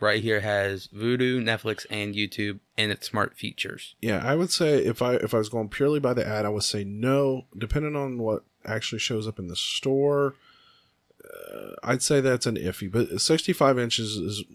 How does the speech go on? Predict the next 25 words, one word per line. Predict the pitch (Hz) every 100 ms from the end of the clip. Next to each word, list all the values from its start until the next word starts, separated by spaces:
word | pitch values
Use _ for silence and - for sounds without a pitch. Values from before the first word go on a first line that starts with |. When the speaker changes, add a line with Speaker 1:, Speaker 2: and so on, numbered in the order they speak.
| - 85 - -
Speaker 2:
it's | 113 -
definitely | 139 143 151 131
a |
size | 117 117 110
of | 104
a | 101
T | - 101
V | 98 98
that | 95 90 -
you're | 92 92
buying | 95 92 90
for | 87
yourself. | 82 80 76 95
You |
shouldn't | 95 107 90
be |
buying | 76 62 65
a | 71
T | - 67
V | 71
like | 57 -
that | 55 -
for | 73
somebody | - - 55
else, | 50 50